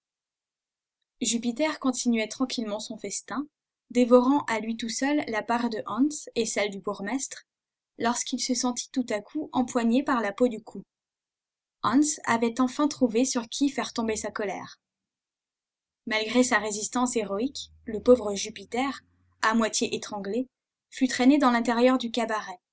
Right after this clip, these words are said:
et l'on délibéra sur son sort. Au dire des gens, c'était un voleur,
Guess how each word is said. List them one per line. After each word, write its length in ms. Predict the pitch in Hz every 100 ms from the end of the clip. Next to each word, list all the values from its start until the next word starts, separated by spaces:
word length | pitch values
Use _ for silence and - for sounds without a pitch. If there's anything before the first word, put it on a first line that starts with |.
| _ _ _ -
et 100 | 226
l'on 120 | 233
délibéra 540 | 226 240 226 214 196
sur 220 | 247 240 -
son 160 | 214
sort. 400 | - 180 170 - _ _ _ _ _ _ _ _ _ _ _ _ -
Au 100 | 233
dire 300 | - 277 269
des 160 | 220 202
gens, 240 | 240 302
c'était 380 | - 254 233 226
un 120 | 202
voleur, 520 | 220 208 180 175 _